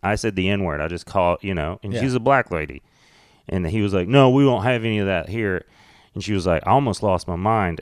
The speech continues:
Speaker 1: And I was like, and she was like, "You don't tell me I can't say the N-word." And I was like, "No, no, no. You don't tell another human being they can't say something."
Speaker 2: Right. No.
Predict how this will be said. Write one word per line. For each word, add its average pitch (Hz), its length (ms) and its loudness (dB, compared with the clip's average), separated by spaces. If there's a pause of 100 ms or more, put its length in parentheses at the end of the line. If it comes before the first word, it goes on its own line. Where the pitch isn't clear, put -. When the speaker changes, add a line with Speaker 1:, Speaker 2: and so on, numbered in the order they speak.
Speaker 1:
And 85 200 -6
I 82 120 -2
was 85 160 -4
like, 80 160 -6 (260)
and 87 100 -14
she 104 60 -6
was 90 140 -4
like, 80 160 -4
"You 117 100 -2
don't 127 140 -4
tell 120 220 -2
me 101 340 -4 (760)
I 98 100 -2
can't 104 240 -6
say 90 200 -10
the 78 180 -8
N-word." 92 560 -6
And 107 100 -8
I 107 60 -2
was 98 140 -2
like, 104 160 -4
"No, 202 240 6
no, 160 160 2
no. - 60 -16 (680)
You 202 160 2
don't 175 160 4
tell 165 200 6
another 123 320 4
human 101 440 0
being 104 400 4
they 87 100 -2
can't 85 320 -8
say 80 240 -10
something." - 320 -18 (260)
Speaker 2:
Right. 139 260 2 (220)
No. 403 380 2